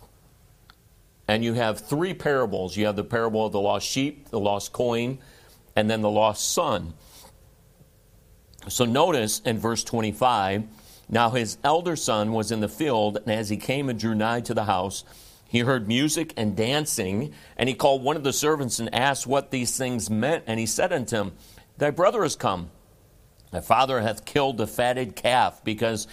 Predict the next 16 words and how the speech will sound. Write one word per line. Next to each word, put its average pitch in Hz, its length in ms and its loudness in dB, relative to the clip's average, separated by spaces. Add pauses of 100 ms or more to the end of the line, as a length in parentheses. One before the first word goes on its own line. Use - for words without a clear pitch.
(200)
he 117 80 4
hath 117 160 2
received 123 500 -2
him 104 100 -2
safe 120 340 -2
and 107 120 -2
sound." 104 440 -2 (380)
And 123 160 0
notice 175 320 0
in 127 100 -4
verse 135 220 0
twenty-eight, 123 560 -4 (380)
"And 107 120 2
he 123 80 2
was 120 240 -2
angry, 127 580 -2